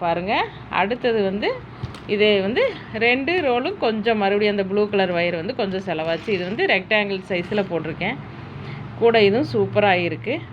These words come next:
பாருங்களேன், டிசைன் கொடுத்து போட்டிருக்கேன். இது நல்லா கெட்டியா இருக்கு உங்களுக்கு. அடுத்து வந்து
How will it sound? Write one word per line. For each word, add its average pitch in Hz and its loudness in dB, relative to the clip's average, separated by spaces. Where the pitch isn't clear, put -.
பாருங்களேன், 170 0
டிசைன் 196 0
கொடுத்து 185 -4
போட்டிருக்கேன். 170 -6
இது 226 -2
நல்லா 208 4
கெட்டியா 196 4
இருக்கு 175 -6
உங்களுக்கு. 151 -6
அடுத்து 262 0
வந்து 247 -2